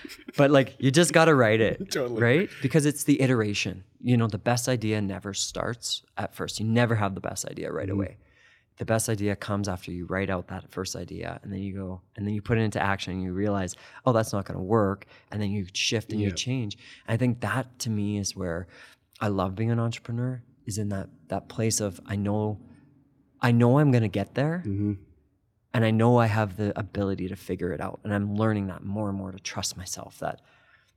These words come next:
Speaker 2: That's the exact same,
Speaker 1: Mm-hmm.
Speaker 2: you know, you might use different words, but that same
Speaker 1: Mm-hmm.
Speaker 2: energy, that's how you looked at your athletic career.
Speaker 1: Mm-hmm.
Speaker 2: Like, it's, it's
Speaker 1: Right?
Speaker 2: very similar, isn't it?
Speaker 1: Yeah, very much so.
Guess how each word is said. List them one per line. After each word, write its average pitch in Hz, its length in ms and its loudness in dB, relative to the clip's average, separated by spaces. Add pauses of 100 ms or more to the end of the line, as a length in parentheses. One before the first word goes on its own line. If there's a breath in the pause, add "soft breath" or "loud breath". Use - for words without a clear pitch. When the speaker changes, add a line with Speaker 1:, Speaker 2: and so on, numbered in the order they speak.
(640)
Speaker 2:
That's 131 240 -6
the 143 80 -4
exact 113 320 -2
same, 107 320 0 (140)
Speaker 1:
Mm-hmm. 98 280 -8
Speaker 2:
you 104 100 -10
know, 101 60 0
you 101 80 2
might 120 160 4
use 110 140 2
different 101 300 -2
words, 92 260 -2
but 95 100 -8
that 95 140 -4
same 113 180 0
Speaker 1:
Mm-hmm. 101 140 0
Speaker 2:
energy, 98 180 -4
that's 101 220 -6
how 110 80 -2
you 95 140 -2
looked 92 220 -6
at - 60 -10
your 90 340 -6
athletic 101 360 -8
career. - 240 -14 (180)
Speaker 1:
Mm-hmm. 107 280 -6 (460)
Speaker 2:
Like, 98 120 -10
it's, - 280 -12 (500)
it's 98 120 -8
Speaker 1:
Right? 110 60 -8
Speaker 2:
very 104 200 0
similar, 95 320 -2
isn't 104 160 -2
it? 135 100 -4 (180)
Speaker 1:
Yeah, 135 240 -4 (120)
very 117 180 -2
much 120 180 -2
so. - 280 -4